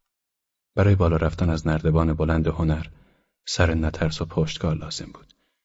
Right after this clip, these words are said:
که من در خود سراغ نداشتم. نمی‌توانستم ساعتها، ماهها، سالها بنشینم و سر چیزی که مایل بودم با رنگ و خط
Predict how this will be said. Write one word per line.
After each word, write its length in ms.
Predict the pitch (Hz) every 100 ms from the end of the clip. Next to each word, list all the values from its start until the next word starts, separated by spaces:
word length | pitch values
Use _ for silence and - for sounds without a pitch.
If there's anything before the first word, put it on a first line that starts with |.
| _ _ _ _ _ _ -
که 100 | 85
من 160 | 82 78
در 160 | 80
خود 220 | - 92
سراغ 400 | - 78 78 78
نداشتم. 360 | 78 - - - _ _ _ _ _ _ _ _ _ _ -
نمی‌توانستم 720 | 117 104 95 87 82 - 87
ساعتها، 600 | 82 90 82 80 - 82
ماهها، 500 | 82 82 78 - 82
سالها 460 | - - 85 80 87
بنشینم 440 | 87 78 87 80
و 60 | 85
سر 220 | - 82
چیزی 320 | 78 87 85
که 260 | 85 87 85 - - 113
مایل 300 | 98 98 87
بودم 300 | 87 82 80
با 80 |
رنگ 240 | 80 82 78
و 40 |
خط 260 | - 85